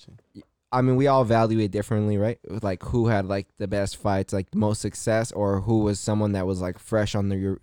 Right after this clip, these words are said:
on your radar that made you be like, "Oh, this guy is dope."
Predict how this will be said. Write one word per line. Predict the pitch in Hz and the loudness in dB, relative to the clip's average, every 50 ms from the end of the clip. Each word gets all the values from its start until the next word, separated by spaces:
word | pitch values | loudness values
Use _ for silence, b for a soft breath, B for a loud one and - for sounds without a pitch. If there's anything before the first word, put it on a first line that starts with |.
| _ | _
on | - 107 110 113 | -4 -2 0 0
your | 113 107 101 | 0 0 0
radar | 104 107 110 101 104 101 98 | 0 0 0 0 0 0 0
that | 95 98 95 | 0 0 0
made | 101 101 104 92 | 0 0 0 -2
you | 98 92 | -2 -4
be | 95 | -4
like, | 87 87 92 - - | -4 -6 -8 -8 -8
"Oh, | 90 98 95 | -8 -6 -6
this | 92 101 - - | -6 -8 -8 -6
guy | 110 101 92 | -6 -6 -6
is | 90 90 85 | -6 -10 -12
dope." | - - 98 92 90 82 - | -10 -6 -4 -4 -4 -4 -6